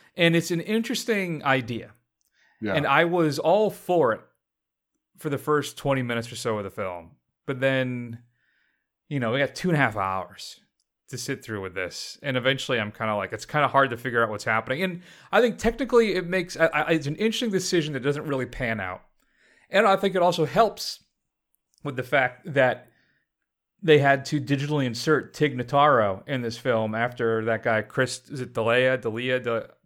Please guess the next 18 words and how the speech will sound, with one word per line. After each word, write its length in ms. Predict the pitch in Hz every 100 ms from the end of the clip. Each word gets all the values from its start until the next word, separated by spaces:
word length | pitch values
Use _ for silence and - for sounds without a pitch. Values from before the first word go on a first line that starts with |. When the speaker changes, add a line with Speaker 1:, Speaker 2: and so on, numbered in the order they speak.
| 127 117
Speaker 1:
I'm 160 | 117
not 140 | 104 101
even 120 | 92
sure. 340 | - 107 87 _ _ _ _ _ _ _ _ _
He 220 | - 123
is 140 | 117 113
a, 260 | 107 107 104
a 160 | 107
comedian 520 | - 131 135 123 113
who 180 | 110 113
ran 220 | 110 123
into 240 | 120 120 131
a 60 |
little 200 | 120 117
problem 460 | - 135 135 117 107
with 100 | 107
the 80 | 110
ladies 520 | 127 117 92 -